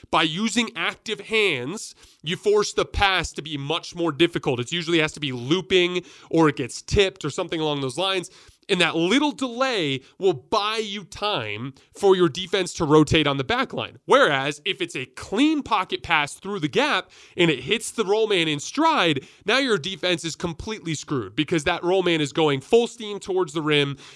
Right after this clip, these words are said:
and your defense is a step slow to rotate. And so again, like, it's, I don't think anybody can do it other than Anthony Davis. I, I think he's uniquely equipped. But, like, that was a,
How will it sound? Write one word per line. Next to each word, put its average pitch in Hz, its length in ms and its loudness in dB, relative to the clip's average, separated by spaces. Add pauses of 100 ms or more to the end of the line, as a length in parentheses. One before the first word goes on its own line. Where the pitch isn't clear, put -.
and 160 120 2
your 151 120 2
defense 156 360 -4
is 127 140 -6
a - 60 -8
step - 340 -6
slow 139 480 -2 (240)
to 202 100 -10
rotate. 190 520 2
And 147 120 -4
so 185 160 0
again, 180 320 0
like, 139 220 0 (420)
it's, 170 200 -2 (120)
I 170 120 4
don't 220 180 2
think 214 220 0
anybody 208 460 2
can 170 180 -2
do 165 200 6
it 220 160 6
other 175 220 2
than 175 120 0
Anthony 180 360 -2
Davis. 208 640 -4
I, 151 220 4
I 147 40 4
think 170 140 2
he's 151 200 -4
uniquely 175 520 -2
equipped. - 520 0 (360)
But, 185 320 0
like, 151 220 2
that 170 180 2
was 214 340 -8
a, 180 140 4